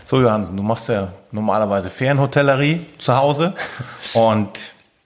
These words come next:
dann war ja auch schon irgendwo klar, dass ich irgendwann auch nach Hause gehen werde, um mal den elterlichen Betrieb zu übernehmen.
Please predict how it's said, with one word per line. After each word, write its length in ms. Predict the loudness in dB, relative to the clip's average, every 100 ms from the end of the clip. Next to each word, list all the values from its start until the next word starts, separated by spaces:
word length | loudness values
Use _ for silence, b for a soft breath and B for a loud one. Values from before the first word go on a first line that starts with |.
| _ -12
dann 200 | -10 -6
war 100 | -4
ja 100 | -4
auch 80 |
schon 220 | -6 -8 -8
irgendwo 320 | -8 -8 -10
klar, 420 | -2 0 0 -2
dass 380 | -6 -10 -14 -14
ich 200 | -14 -10
irgendwann 300 | -6 -4 -4
auch 240 | -6 -8
nach 220 | -8 -2
Hause 260 | 0 0 0
gehen 340 | -2 -2 0
werde, 240 | 0 2 2
um 100 | 0
mal 140 | -2
den 240 | -2 -4 -2
elterlichen 440 | 0 0 -2 -4
Betrieb 280 | -2 -2 -2
zu 100 | -2
übernehmen. 340 | 0 0 0